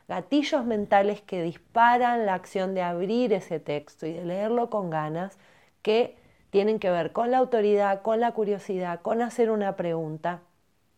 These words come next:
Y lo segundo que tienen que tener en cuenta a la hora de escribir este email es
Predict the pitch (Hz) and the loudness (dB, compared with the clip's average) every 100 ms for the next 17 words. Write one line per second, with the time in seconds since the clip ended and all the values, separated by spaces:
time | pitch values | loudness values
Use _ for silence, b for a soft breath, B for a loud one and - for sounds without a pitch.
0 | _ 214 226 226 269 330 392 285 202 202 | _ 2 2 2 2 4 4 4 2 0
1 | 185 240 262 254 233 226 226 233 233 214 | -2 -2 0 0 0 0 0 0 0 0
2 | 175 190 240 247 - 214 214 185 208 - | 0 2 2 -2 -4 -4 -2 -2 -6 -4
3 | 208 190 190 175 170 185 b b b b | -4 -2 -4 -2 -4 -6 b b b b
4 | 240 269 | -2 -2